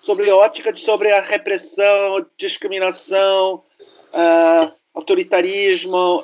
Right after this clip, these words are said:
é, marginalização, escravidão, todas essas coisas po-, negativas que têm ac-, ocorrido, que têm afetado a realidade atual.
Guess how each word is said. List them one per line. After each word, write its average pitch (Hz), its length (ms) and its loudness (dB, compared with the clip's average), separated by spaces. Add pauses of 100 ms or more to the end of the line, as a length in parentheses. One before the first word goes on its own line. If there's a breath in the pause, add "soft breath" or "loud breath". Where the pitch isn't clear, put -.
é, 147 600 -2
marginalização, 180 1120 0
escravidão, 175 600 2
todas 277 300 0
essas 254 220 -2
coisas 185 400 -2
po-, 220 180 -2
negativas 214 1000 -2 (680)
que - 380 -2 (580)
têm 220 560 -2
ac-, 165 160 -10
ocorrido, 190 720 0
que 170 120 -8
têm 214 280 0
afetado 190 640 0
a 185 40 0
realidade 175 540 0
atual. 143 580 0